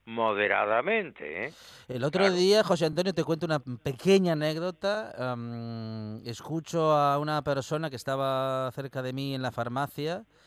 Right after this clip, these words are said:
Speaker 2: y pregunta, "¿Hay mascarillas?". Y le dicen, "Sí, sí, hay mascarillas". Entonces digo, "Ah, ¿han llegado las mascarillas?". "Sí, sí, sí". "Eh, ¿y a cuánto están?". Am, "A nueve con noventa y cinco". Dije yo, "¿Cuántas?".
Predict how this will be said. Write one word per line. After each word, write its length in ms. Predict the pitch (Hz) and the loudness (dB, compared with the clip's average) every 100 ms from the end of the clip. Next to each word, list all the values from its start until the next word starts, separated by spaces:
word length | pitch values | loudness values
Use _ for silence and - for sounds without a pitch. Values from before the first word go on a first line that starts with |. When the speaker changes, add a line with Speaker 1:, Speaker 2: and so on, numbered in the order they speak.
| _ _ | _ _
Speaker 2:
y 280 | 131 127 120 | -10 -8 -6
pregunta, 520 | 117 120 147 143 156 | -4 -2 -4 -2 -2
"¿Hay 120 | 226 | -2
mascarillas?". 760 | 240 214 156 165 190 254 262 - | -4 -2 -2 -2 -4 -6 -8 -8
Y 60 | |
le 80 | 147 | -6
dicen, 280 | 151 151 151 | -4 -4 -6
"Sí, 140 | 240 | -8
sí, 120 | 220 220 | -8 -6
hay 100 | 208 | -6
mascarillas". 640 | 202 170 160 156 104 92 | -6 -6 -6 -6 -8 -8
Entonces 160 | 139 214 | -10 -8
digo, 140 | 277 | -4
"Ah, 360 | - - 269 233 | -4 -2 -2 -2
¿han 120 | 269 | -2
llegado 260 | 320 254 247 | -2 0 2
las 140 | 214 | 2
mascarillas?". 580 | 185 - 170 196 269 302 | -2 -2 -6 -6 -10 -12
"Sí, 260 | - 254 | -12 -12
sí, 200 | 269 - 208 | -12 -14 -14
sí". 260 | 175 165 _ - - _ | -14 -16 _ -20 -20 _
"Eh, 460 | - 180 180 180 175 | -4 -2 -2 -4 -4
¿y 100 | 196 | -4
a 80 | 202 | -2
cuánto 240 | 302 320 | -2 -2
están?". 480 | 302 - 113 156 254 370 - | -4 -2 -2 -2 -6 -12 -12
Am, 540 | 123 127 123 123 123 120 | -6 -4 -4 -6 -8 -6
"A 120 | 139 | -4
nueve 340 | 147 226 285 302 | 0 0 0 0
con 200 | 262 226 | 0 2
noventa 360 | 196 170 151 147 | 0 0 0 -2
y 80 | |
cinco". 380 | 135 165 131 117 | -2 -4 -2 -2
Dije 220 | 117 - | -2 -4
yo, 140 | 117 120 | -4 -2
"¿Cuántas?". 1040 | 113 151 120 92 87 151 240 269 - - | 2 2 0 -6 -2 -2 -2 -6 -12 -16